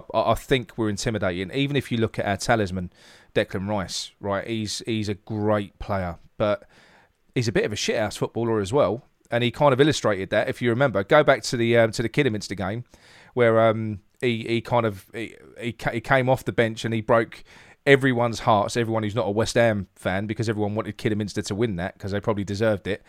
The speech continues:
He came off the bench, just literally ran through their team, scored, and then proceeded to dance. He is a shithouse player. He's, he's so many yellow cards, I didn't realise it. Uh, in, a-, across all competitions, the Premier League,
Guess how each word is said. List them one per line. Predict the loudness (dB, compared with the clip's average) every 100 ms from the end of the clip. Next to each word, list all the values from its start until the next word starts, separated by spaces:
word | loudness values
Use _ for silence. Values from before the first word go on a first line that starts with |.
| -20 -20 -20 -10
He | -8
came | 0 2 4 2
off | 2
the | 0
bench, | 2 2 0 -6 -12 -12 _ _ _
just | -8 -2
literally | -2 0 -4
ran | 0 2 2
through | 2 2
their | 4 4
team, | 4 4 4 -2 -10 _ _ -8
scored, | -6 4 6 6 4 0 -4
and | 0
then | 0
proceeded | 0 2 2 2
to | 2
dance. | 4 4 2 -6 -16 -12
He | 0 2
is | 2
a | 2
shithouse | 2 4 2 2
player. | 4 6 6
He's, | 0
he's | -2 -4 -4 -12 _ _ _ -12
so | -6 0 2 2
many | 2
yellow | 4 4
cards, | 4 2 2
I |
didn't | 0 0
realise | 0 0 0
it. | 0
Uh, | 0
in, | -2 -2 -2 -2 -4
a-, | -6
across | -6 -6 -4 0
all | 0
competitions, | -2 -6 -2 -2 -2 -6 -8 -14 -20 _ _ _ _ _ _ _
the | -4 -2 -2
Premier | -2 0 2
League, | 2 2 -2 -16